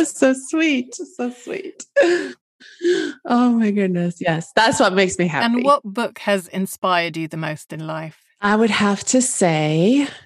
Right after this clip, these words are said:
Speaker 1: is the book by Gabby Bernstein. It's called The Universe Has Your Back. Uh, that book brought me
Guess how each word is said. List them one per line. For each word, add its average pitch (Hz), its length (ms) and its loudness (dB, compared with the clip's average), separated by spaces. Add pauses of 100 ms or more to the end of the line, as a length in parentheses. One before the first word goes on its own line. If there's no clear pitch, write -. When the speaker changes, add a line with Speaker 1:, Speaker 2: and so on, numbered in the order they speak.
(480)
Speaker 1:
is 170 720 4
the 170 100 0
book 180 260 2
by 190 140 0
Gabby 180 360 2
Bernstein. 156 760 -2
It's 165 160 -6
called 160 420 -4
The 170 140 -4
Universe 160 540 -2
Has 156 440 -4 (540)
Your 156 160 -2
Back. 139 480 -10 (800)
Uh, 156 200 -4
that - 260 -4
book 170 280 0 (120)
brought 170 180 -2
me 165 260 -6